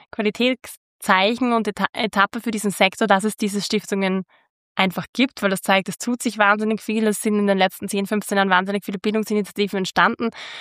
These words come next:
Das rührt auch daher, dass die Stiftungswelt sich weiterentwickelt hat. Also das ist für mich per se ein total positives Momentum. Ähm, und wir sind grad auch in einer Phase, wo sich sehr viele Bildungsstiftungen auch fragen, „Okay, wir, wir sind jetzt alle so zwischen fünf und zehn Jahre alt.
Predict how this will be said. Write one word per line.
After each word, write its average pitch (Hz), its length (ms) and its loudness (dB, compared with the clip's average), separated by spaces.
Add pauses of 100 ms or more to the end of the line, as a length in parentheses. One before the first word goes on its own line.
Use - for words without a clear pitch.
(120)
Das 196 220 -4
rührt 220 180 0
auch 185 160 2
daher, 196 300 4
dass 196 220 -2
die 196 100 -6
Stiftungswelt 220 880 0
sich 220 320 -2
weiterentwickelt 208 720 2
hat. 202 160 2 (360)
Also 208 180 2
das 202 140 2
ist 214 120 0
für 214 80 -2
mich 214 240 0
per 208 100 -2
se 208 300 0
ein 196 160 2
total 180 520 2
positives 190 1080 -4
Momentum. 196 800 0 (640)
Ähm, 240 500 4 (100)
und 240 220 0
wir 247 100 0
sind 269 300 -2
grad 240 200 2
auch - 340 2
in 269 100 2
einer 240 180 0
Phase, 240 500 0
wo 240 80 -2
sich 226 160 -2
sehr 220 200 4
viele 240 300 -2
Bildungsstiftungen 254 880 0
auch 226 80 -2
fragen, 214 280 0
„Okay, 233 340 0
wir, 233 140 0
wir - 300 -12
sind 247 120 -2
jetzt 240 180 -2
alle 208 220 0
so 233 160 0
zwischen 226 420 -4
fünf 247 180 -2
und 240 120 -2
zehn 233 180 -2
Jahre 233 280 4
alt. 233 360 2